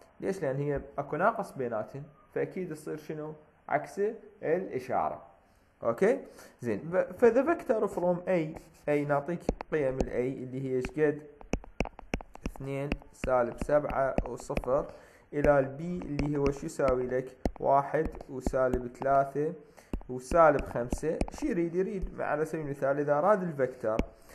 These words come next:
من ال A لل B، فأنت إيش راح تسوي هنا بهاي الحالة؟ إذا من ال A لل B فمعناته واحد ناقصاً اثنين فارزة، لأن يعني من ال A لل B يعني ال B ناقصاً ال A،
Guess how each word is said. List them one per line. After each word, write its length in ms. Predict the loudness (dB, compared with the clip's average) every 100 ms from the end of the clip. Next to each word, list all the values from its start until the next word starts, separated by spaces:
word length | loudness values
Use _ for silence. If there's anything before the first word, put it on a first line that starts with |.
| -18 -6
من 200 | -4 0
ال 180 | 0 0
A 380 | 0 2 2 2
لل 200 | 2 2 0
B، 300 | 0 0 -2
فأنت 200 | -4 -2
إيش 180 | -4 0
راح 140 | 0
تسوي 300 | 0 0 2
هنا 300 | 2 0 -2
بهاي 240 | -4 -4 -8
الحالة؟ 440 | -6 -4 -4 -4 -6 -2 -2
إذا 120 | 2
من 100 | 2
ال 80 | 2
A 20 |
لل 480 | 0 0 0 -4 -4
B 100 | -4
فمعناته 440 | -2 0 2 2 2
واحد 440 | 4 4 2 -2
ناقصاً 420 | 0 0 -2 -4
اثنين 640 | -4 -6 -10 -8 -6 -6 -8 -8 -10 -10 -6
فارزة، 460 | 2 2 2 -4 -6
لأن 300 | -2 -2 -4 -12 -20 _ _ _
يعني 260 | -4 -4 -4
من 120 | -4
ال 80 | 0
A 160 | 0
لل 140 | 0 -2
B 20 |
يعني 280 | 0 0 0
ال 60 | -2
B 40 |
ناقصاً 480 | 0 2 0 -2 -4
ال 160 | -4 -4
A، 220 | -6 -6